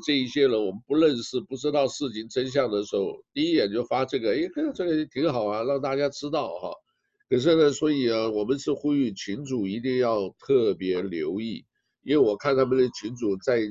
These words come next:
这个，有些人就放在那里就不动。哦，就是说这个，他应该要马上就要采取行动，因为这个没有的话，基本上群主要负责的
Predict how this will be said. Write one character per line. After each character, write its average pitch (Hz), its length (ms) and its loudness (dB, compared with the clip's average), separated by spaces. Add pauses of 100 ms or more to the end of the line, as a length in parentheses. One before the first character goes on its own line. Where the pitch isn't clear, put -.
这 104 140 -6
个， 95 340 0 (140)
有 98 120 2
些 123 200 0
人 131 160 2
就 123 160 0
放 147 220 0
在 117 140 0
那 113 140 -2
里 95 80 -6 (100)
就 110 160 -8
不 - 140 -10
动。 147 180 -2 (640)
哦， 120 320 2
就 143 140 0
是 123 220 -4
说 113 240 -2
这 107 120 -2
个， 82 280 -4
他 131 100 -2
应 131 100 -4
该 139 140 2
要 135 140 4
马 87 180 -6
上 123 280 -4
就 101 200 -2
要 98 180 0 (280)
采 - 200 -8
取 69 220 -16
行 - 160 -20 (160)
动， 87 180 -6 (440)
因 139 100 4
为 135 80 6
这 143 100 -2
个 139 140 4
没 120 200 2
有 123 180 4
的 104 200 -2
话， 107 200 -2
基 131 240 -4
本 101 180 -2
上 110 200 -2
群 101 260 -12
主 95 180 -8
要 101 160 -2
负 113 340 -10
责 71 300 -6
的 95 180 -2